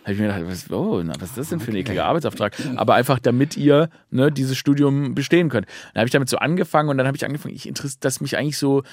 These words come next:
Speaker 1: mediales Geschehen sehr, sehr, sehr interessiert. Ähm, das ist wie, es ist sehr, sehr spannender Gossip. Also es hat was von, äh, Boule-, was für andere Boulevard oder so ist oder Promi-Flash-News,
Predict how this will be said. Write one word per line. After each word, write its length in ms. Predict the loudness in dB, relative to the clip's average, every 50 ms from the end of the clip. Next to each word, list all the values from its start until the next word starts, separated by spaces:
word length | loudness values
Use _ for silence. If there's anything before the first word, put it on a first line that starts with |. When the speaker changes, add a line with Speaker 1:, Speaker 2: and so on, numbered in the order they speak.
| -20 -20 -12 _
Speaker 1:
mediales 420 | -2 0 4 4 4 4 4 0 -4
Geschehen 320 | -4 -4 -2 0 0 0
sehr, 200 | 2 4 4 4 6
sehr, 260 | 6 4 4 4 2
sehr 360 | 0 -2 2 4 4 4 4
interessiert. 560 | 2 0 -2 -6 -6 -6 -2 0 0 0 0 -2 -10 -20 -20 -12 -4
Ähm, 280 | -2 0 2 2 2 0
das 140 | 0 -2 -4
ist 140 | -6 -4 -2
wie, 80 | -2
es 380 | -2 -2 -4 -6 -6 -6 -6 -6
ist 220 | -6 -6 -6 -4
sehr, 200 | 0 2 2 2
sehr 140 | 2 2 0 0
spannender 500 | -2 -6 -4 -2 0 0 2 2 2 2
Gossip. 480 | 2 2 0 0 -2 -4 -6 -6 -8 -16 -20 -20 -12 -6
Also 180 | -4 -4 -2 -2
es 120 | 0 0
hat 140 | 0 2 2
was 180 | 2 2 2
von, 320 | 0 2 2 2 4 2 2
äh, 240 | 2 4 4 2 0
Boule-, 260 | -2 -2 -2 0 2 2
was 140 | 0 0
für 180 | -2 0 2 2
andere 200 | 4 4 4 2
Boulevard 600 | 2 0 0 2 2 4 4 6 6 6 6 6 6
oder 160 | 4 4 4
so 120 | 2 2
ist 180 | 0 0 2 2
oder 140 | 2 0 0
Promi-Flash-News, 880 | 0 0 0 0 0 0 0 0 0 0 0 0 0 0 0 -2 -4